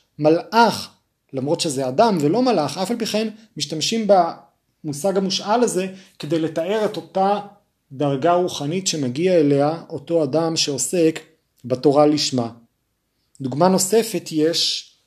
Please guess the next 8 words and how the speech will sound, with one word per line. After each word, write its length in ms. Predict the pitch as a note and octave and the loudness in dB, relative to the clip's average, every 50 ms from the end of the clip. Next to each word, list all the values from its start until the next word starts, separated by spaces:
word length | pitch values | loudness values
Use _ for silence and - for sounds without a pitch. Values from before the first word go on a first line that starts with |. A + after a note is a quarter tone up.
| _ _ _ _ _ _ - | _ _ _ _ _ _ -8
בדבריו 380 | B2+ B2 C3 C3 C#3 C#3 D#3 D#3+ | -4 -4 -2 0 2 2 4 2
של 180 | - - F3 E3+ | 2 0 -2 -2
החזון 360 | C#3+ - D3 C3+ C#3+ D3 D#3+ | -4 -4 -4 -4 -2 -2 0
איש 160 | E3+ - F3+ | 0 0 0
על 100 | E3+ D#3+ | 0 -2
התפילה. 500 | D3+ - - - - D#3 D3+ D3+ C3+ A2 - - - _ _ _ _ _ _ _ _ _ _ _ _ _ _ - | -2 -4 -6 -4 0 2 4 4 4 2 -2 -10 -20 _ _ _ _ _ _ _ _ _ _ _ _ _ _ -16
הוא 140 | D3 C#3+ | -14 -12
כותב 440 | C#3+ D3 C#3+ - E3+ F3+ F#3+ F3+ D#3+ | -10 -10 -6 -2 0 2 2 2 0